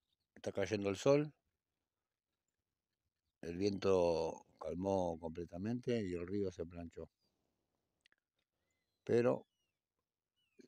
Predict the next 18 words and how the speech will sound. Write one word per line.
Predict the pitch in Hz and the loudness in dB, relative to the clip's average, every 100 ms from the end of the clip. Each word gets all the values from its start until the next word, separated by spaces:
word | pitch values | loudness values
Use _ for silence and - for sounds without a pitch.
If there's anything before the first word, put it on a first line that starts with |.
| _ - | _ -6
aunque | 92 87 101 | -4 0 2
hay | 110 | 2
movimiento | 104 101 101 104 95 | 2 0 0 0 -2
en | 92 | -2
el | 92 107 | 0 2
agua, | 117 117 101 | 4 2 0
no, | 95 90 85 85 80 _ _ _ _ _ _ _ _ _ _ _ _ _ _ _ _ _ - | -2 -2 -4 -6 -10 _ _ _ _ _ _ _ _ _ _ _ _ _ _ _ _ _ -8
no | 90 | -4
están | 95 107 101 | 0 2 2
picando, | 101 90 82 87 | 0 0 0 -4
no | |
están | 90 98 92 | -4 -4 -2
queriendo | 95 95 90 | -2 -2 -4
comer. | 90 82 87 _ _ _ _ _ _ _ _ _ _ _ _ _ _ - | -4 -6 -12 _ _ _ _ _ _ _ _ _ _ _ _ _ _ -16
Así | - - 87 | -12 -8 -6
que | 90 80 82 87 | -4 -6 -8 -14
acá | - 95 | -4 -2
estamos. | - 92 92 98 - | 2 2 2 -4 -8